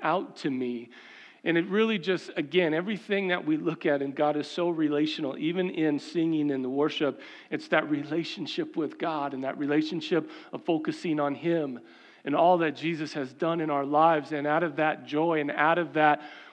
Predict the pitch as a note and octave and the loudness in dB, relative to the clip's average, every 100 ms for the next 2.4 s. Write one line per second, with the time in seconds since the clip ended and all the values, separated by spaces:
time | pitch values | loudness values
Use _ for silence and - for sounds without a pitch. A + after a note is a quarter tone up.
0 | _ - E3+ E3+ D3 C3+ C#3+ E3+ - E3 | _ 0 2 2 0 -2 0 0 0 -4
1 | C#3 - - - D3+ D3+ D#3 - - F3 | -6 -8 -20 -10 -4 -2 -2 -4 -4 -2
2 | F3 D3+ D#3 C#3+ | -2 -2 -2 -2